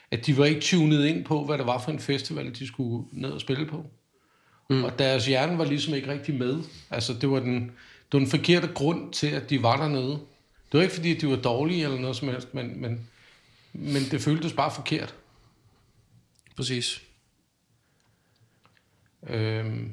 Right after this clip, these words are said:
Speaker 1: og det er jo noget mærkeligt noget af det der, men, men, ja. Men det, man skal altså være der af den rigtige årsag. Det skal være den rigtige grund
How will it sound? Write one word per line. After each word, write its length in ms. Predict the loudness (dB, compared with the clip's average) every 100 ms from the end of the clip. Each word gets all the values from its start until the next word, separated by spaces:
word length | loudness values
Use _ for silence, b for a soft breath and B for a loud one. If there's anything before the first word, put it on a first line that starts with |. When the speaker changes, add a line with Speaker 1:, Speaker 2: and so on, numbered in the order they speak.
| -10
Speaker 1:
og 160 | -2
det 60 | 4
er 40 |
jo 60 | 4
noget 160 | 6 4
mærkeligt 340 | 4 2 2
noget 200 | 2 0
af 60 | -4
det 140 | -4
der, 160 | -4 -2
men, 420 | -2 -2 -4 -4
men, 360 | -2 -2 -4 b b b b b b b b b b b _ _ _ _ _ -4
ja. 140 | -2 -2 B B B -4
Men 240 | 0 2
det, 120 | 4
man 160 | 4 4
skal 120 | 4
altså 160 | 4 6
være 180 | 6 8
der 80 |
af 60 | 6
den 80 | 6
rigtige 280 | 4 4 4
årsag. 500 | 4 0 -2 -4 -8 -18 _ _
Det 100 | -2
skal 140 | 0 0
være 300 | 0 0 -2
den 140 | 0
rigtige 280 | 0 0 -2
grund 220 | -2 -6